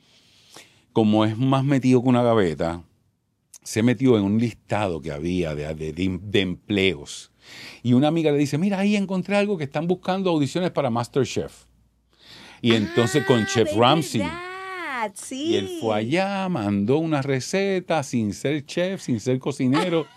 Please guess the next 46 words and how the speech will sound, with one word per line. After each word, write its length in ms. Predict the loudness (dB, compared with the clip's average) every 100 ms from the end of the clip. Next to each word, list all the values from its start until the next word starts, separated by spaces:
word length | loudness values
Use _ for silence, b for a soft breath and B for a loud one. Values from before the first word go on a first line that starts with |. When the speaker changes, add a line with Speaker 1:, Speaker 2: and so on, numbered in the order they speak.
| -10
Speaker 2:
<laughs> 320 | 6 6 8
Speaker 1:
Y 120 | 4
allá 380 | 4 2 2 0
pues 160 | 0 2
lo 240 | 2 4
cogieron 880 | 2 2 2 2 4 4 2 2 4
y 60 |
les 140 | 4 2
gustó 280 | -2 -2 -4
su 140 | -4
personalidad 560 | -4 -4 -2 2 2 2
y 80 |
qué 100 | 0
sé 220 | -2 0 0
yo. 260 | 0 -4 B B B
Y 180 | 0 0
pasó 320 | 2 -2 0
la 140 | 0 0
prueba 220 | 2 4
de 60 | 2
los 80 | 0
primeros 420 | -2 0 0 0
ochenta. 760 | -2 -2 -2 -2 -6 -10 -14 _ B B B -8
Y 120 | -6
cogieron 560 | -4 -2 0 0 0
esos 220 | -2 -2 -4
ochenta 300 | -4 -4 -4
y 20 |
se 120 | -6
los 100 | -6
llevaron 280 | -6 -6 -4
pa' 100 | -2
un 140 | -2
hotel. 260 | -2 -6 -6
Y 120 | -4
de 120 | -4 -2
ahí 200 | -2 -2
escogieron 460 | -4 -4 -4 -6
cuarenta 680 | -8 -8 -6 -4 -4 -6 -10
y 80 | -10
él 140 | -10
cayó 360 | -6 -8 -6 -4
dentro 260 | -4 -2 -2
de 40 |
los 80 | -2
Speaker 2:
Dios 200 | -2